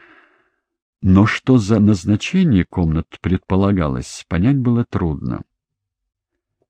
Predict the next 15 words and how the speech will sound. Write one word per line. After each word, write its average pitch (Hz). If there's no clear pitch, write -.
С -
равным 180
успехом 151
это 131
могли 113
быть 113
и 110
бункер-бомбоубежище, 95
сие 92
напрямую 87
зависело 87
от 90
толщины 87
бетонных 82
стен, 76